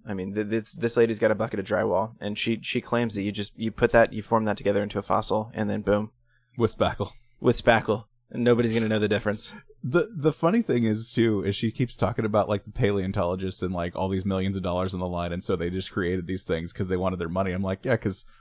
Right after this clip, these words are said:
Speaker 2: I remember the first time I met a rich fucking paleontologist."
Speaker 1: Oh, yeah, for sure. Um, you know, w-, we are, we are discussing, uh, all about the one percent and the, the, that sweet, sweet paleontology money,
Speaker 2: They're,
Speaker 1: too,
Speaker 2: they're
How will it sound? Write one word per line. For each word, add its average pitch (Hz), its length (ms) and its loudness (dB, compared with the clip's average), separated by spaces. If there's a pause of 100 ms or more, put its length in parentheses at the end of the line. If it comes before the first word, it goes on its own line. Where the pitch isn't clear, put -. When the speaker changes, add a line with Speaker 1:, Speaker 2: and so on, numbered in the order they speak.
(380)
Speaker 2:
I 113 80 6
remember 120 280 6
the 107 140 0
first 113 220 4
time 110 120 4
I 117 80 4
met 120 140 4
a 87 60 2
rich 92 320 0
fucking 101 260 0
paleontologist." 101 920 2 (160)
Speaker 1:
Oh, 120 120 6
yeah, 120 200 6
for 127 160 4
sure. 110 300 4 (200)
Um, 110 360 2 (180)
you 127 140 4
know, 110 240 6
w-, 123 240 2
we 131 160 8
are, 123 200 10
we 120 140 6
are 123 100 10
discussing, 113 460 4
uh, 107 140 4
all 110 160 6
about 107 180 4
the 107 80 2
one 101 200 2
percent 107 360 4
and 104 140 -2
the, 104 80 4
the, 104 240 0
that 110 200 2
sweet, 120 300 6
sweet - 300 4
paleontology 101 640 -2
money, 92 180 -4
Speaker 2:
They're, 120 200 6
Speaker 1:
too, 98 40 2
Speaker 2:
they're 104 160 2